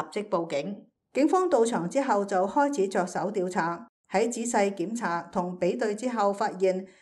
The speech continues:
該沓紙幣外邊包裝嘅銀行封籤係偽造㗎，包括紙幣本身亦都係假㗎。但係如果唔仔細咁辨別，唔係太容易發現。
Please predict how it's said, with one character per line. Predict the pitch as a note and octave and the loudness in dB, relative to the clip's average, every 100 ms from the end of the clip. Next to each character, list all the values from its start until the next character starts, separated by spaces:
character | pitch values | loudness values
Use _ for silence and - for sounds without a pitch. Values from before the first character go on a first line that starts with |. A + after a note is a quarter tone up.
| _ | _
該 | - C#4 | 4 6
沓 | C#4 G#3 | 6 4
紙 | G3+ F3+ A3+ | 2 -4 -2
幣 | A3+ G3 G3 - _ | 2 2 2 -6 _
外 | B3 A#3+ | 2 2
邊 | B3 B3 B3 | 4 0 2
包 | D#4+ | 2
裝 | E4 E4 D#4+ | 2 0 2
嘅 | A3 G#3 | -2 -2
銀 | E3+ E3+ | -6 -4
行 | E3+ E3+ | -4 -4
封 | F3+ C#4+ C#4+ | 2 2 4
籤 | C#4+ D4 | 0 0
係 | C#4+ A3+ F3+ | -2 0 0
偽 | F3+ E3+ | 0 0
造 | F#3 E3+ | 0 0
㗎， | F#3+ G3 F#3+ - _ _ | 2 0 -2 -18 _ _
包 | A#3 A#3 | 0 0
括 | A3+ G3 | 0 -2
紙 | G3 G#3 | 0 0
幣 | G#3 F3+ | 0 0
本 | F3 | -2
身 | A#3 C#4 C4 | 0 0 0
亦 | A3+ | -4
都 | G3+ A#3+ | -4 0
係 | G3+ | 0
假 | F3 D3 F#3 | 0 -2 0
㗎。 | G3+ F#3+ - _ _ - | 0 0 -6 _ _ 2
但 | C#4 C4+ | 4 4
係 | G#3 | 2
如 | G3 | 2
果 | A3+ | 4
唔 | D#4+ G3 | 4 2
仔 | E3+ G3+ | -2 -2
細 | B3 G#3+ | 0 -2
咁 | G#3 A#3+ | -2 0
辨 | G#3+ F#3+ | 0 0
別， | F#3+ F#3+ F#3 - | 4 2 2 -8
唔 | A3 | 2
係 | C4+ C4+ | 4 4
太 | C#4 C#4 | 4 2
容 | F#3+ F3 | 2 0
易 | F#3 | -2
發 | F#3+ G#3+ F3+ | 0 -2 2
現。 | F#3 F#3 | 2 2